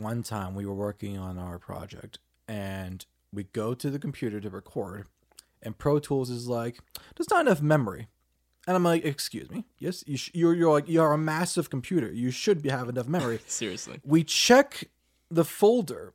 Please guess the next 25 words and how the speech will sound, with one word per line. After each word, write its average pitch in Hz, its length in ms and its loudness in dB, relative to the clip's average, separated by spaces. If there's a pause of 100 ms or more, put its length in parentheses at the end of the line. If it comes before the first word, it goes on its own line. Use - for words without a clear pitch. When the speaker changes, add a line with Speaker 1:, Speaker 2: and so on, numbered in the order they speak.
Speaker 1:
the, 143 200 2
the 135 160 0
ha-, 185 260 -4
like, 147 160 -2
the 139 80 0
hard 214 320 4
drive. 135 500 2 (400)
The 160 300 0
internal 254 500 6
hard 220 320 2
drive 147 540 2 (400)
has 165 400 2
only, 196 260 8
like, 147 640 6 (640)
what, 127 380 2
twenty-three 139 600 0
megabytes 127 520 0
<laughs> - 180 0
left? - 220 -4 (260)
Like, 147 220 4 (140)
something 175 340 4
stupid 165 460 6
like 165 220 2
that. 160 340 2 (100)
And 190 280 4